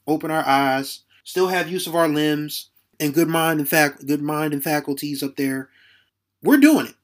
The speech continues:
We're absolutely, you know, surviving and thriving. Well, not, well, we're surviving, but we're getting to the thriving. And resiliency is a, is a great trait to have. Like, being resilient, being able to say, "Okay, this has knocked me down, this has fucked me over, this has fucked me up,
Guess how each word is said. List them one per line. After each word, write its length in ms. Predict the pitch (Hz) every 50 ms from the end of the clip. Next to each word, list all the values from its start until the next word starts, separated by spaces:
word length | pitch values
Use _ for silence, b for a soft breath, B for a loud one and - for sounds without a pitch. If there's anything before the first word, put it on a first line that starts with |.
| _ _ _ _ _ _ _ _ _
We're 100 | - 196
absolutely, 420 | 226 240 233 - 233 233 214 185 170
you 240 | 156 147 139 147 156
know, 140 | 147 143
surviving 480 | 139 - 147 135 139 127 127 120 120 120
and 100 | 117 113
thriving. 240 | 123 117 - - - _ _ _ _ _ _ _ _
Well, 80 | 143 139
not, 220 | 151 160 160 139
well, 140 | 139 139 143
we're 120 | 143 147
surviving, 500 | 139 - 139 139 190 220 220 196 151 139
but 120 | 135 139 135
we're 80 | 139
getting 300 | 131 127 143 185 170 143 139
to 100 | 160 143
the 60 | -
thriving. 400 | - 139 131 120 - - - _ _ b b b b b b -
And 100 | 135 127
resiliency 540 | 131 127 143 233 277 277 233 196 - 196 175
is 180 | 151 127 123
a, 40 | 120 -
is 140 | - 143 135
a 60 | -
great 240 | 120 135 151 139 139
trait 220 | - - 143 127 123
to 80 | 113
have. 200 | - 131 120 - _ _ b b b b b b b b _
Like, 360 | 139 135 127 117 - - 120
being 260 | 127 180 226 254 240
resilient, 540 | 202 175 147 131 151 185 196 196 190 160 151
being 180 | 156 175 175 175
able 180 | 170 160 151
to 60 | 143 139
say, 180 | - 165 151
"Okay, 300 | 147 147 143 - 151 139
this 280 | 123 131 165 220 - -
has 140 | 240 214 202
knocked 320 | 185 190 190 190 - -
me 140 | 185 180 156
down, 260 | 147 139 135 139 135
this 160 | 147 156 -
has 120 | - 185 -
fucked 300 | - - 196 - _ 175
me 160 | 180 180 160
over, 240 | 131 135 135 131 139
this 180 | 139 139 139
has 120 | 196 180 -
fucked 260 | - 196 190 - -
me 160 | 190 190 156
up, 200 | 131 127 135